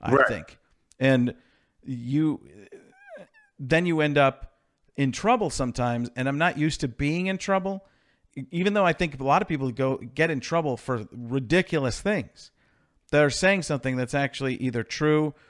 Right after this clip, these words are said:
Speaker 1: or trying to be helpful, taken out of context, like you said, and then used against them.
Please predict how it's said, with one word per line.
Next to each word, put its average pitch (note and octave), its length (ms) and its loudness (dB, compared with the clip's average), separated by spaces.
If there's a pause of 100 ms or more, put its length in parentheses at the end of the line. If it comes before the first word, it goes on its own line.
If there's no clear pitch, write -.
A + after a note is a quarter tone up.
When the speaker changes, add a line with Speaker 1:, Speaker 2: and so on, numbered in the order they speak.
(140)
Speaker 1:
or G#2 140 -4
trying C#3+ 400 0
to D3 60 2
be C3 160 -2
helpful, B2+ 360 -2
taken D3+ 380 0
out C3+ 140 0
of - 60 -8
context, C3+ 580 -2
like B2+ 260 -2
you C#3+ 80 -2
said, A#2+ 480 -2 (380)
and A#2+ 120 0
then B2 140 0
used B2+ 240 2
against F3+ 420 0
them. A#2 260 -2